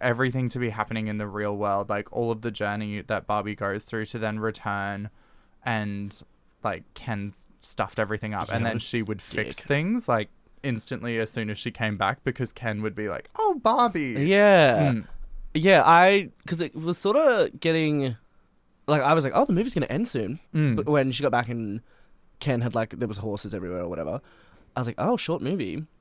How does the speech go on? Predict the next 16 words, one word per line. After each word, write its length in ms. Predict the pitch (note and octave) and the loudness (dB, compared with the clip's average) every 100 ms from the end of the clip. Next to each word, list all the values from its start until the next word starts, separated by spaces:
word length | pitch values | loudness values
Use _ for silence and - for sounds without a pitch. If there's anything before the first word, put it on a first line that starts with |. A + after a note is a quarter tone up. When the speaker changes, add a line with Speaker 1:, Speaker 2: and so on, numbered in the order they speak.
| _ | _
Speaker 1:
Mm. 180 | D#3 C#3 | 0 2
Speaker 2:
And 80 | A2 | 2
then 240 | A#2 A2 G#2+ | -2 -4 -6
it 120 | G#2+ | -8
sorta, 480 | B2 A2 G#2 F#2+ A2+ _ | -6 -4 -4 -4 -8 _
then 140 | B2+ B2 | -6 -4
she, 420 | - A#2+ G2+ - - | -4 -6 -8 -14 -18
he 160 | - A#2 | -10 -6
didn't, 320 | A#2+ D#3 - - _ | -4 -4 -6 -14 _
and 80 | A2 | -8
I 40 | |
was 80 | G#2 | -8
like, 80 | G#2+ | -8
"Oh 60 | A2+ | -6
my 120 | F3+ | -6
God." 440 | A2 A#2+ F2 C#2+ | -4 -4 -4 -8